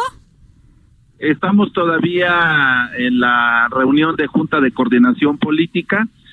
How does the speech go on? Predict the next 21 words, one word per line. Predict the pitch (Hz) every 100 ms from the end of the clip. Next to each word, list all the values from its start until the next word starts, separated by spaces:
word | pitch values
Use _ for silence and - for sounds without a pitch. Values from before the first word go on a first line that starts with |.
| - -
ya | 233 156
la | 160 160
opinión | 147 - 131 151 160
del | 147 139
subsecretario | 139 123 131 120 123 - 147 151 147 135 123 -
se |
escuchó | 120 - 131 - 165 180 214 _ _ _ -
y | 131
vamos | 143 151 160 160 147 - - - _ _
a | 123 131
tomar | 143 147 156
una | 160
decisión | 143 131 127 123 156 151
responsable, | 147 143 - 127 120 160 160 160 170 180 - _ _ -
tanto | 135 131 135
en | 131
la | 131 120
parte | 156 156 - 156 143 131 117 107 _ _
de | - 117 120 120 120 117 117 113 113
los | 120 123
senadores | - 123 127 139 165 170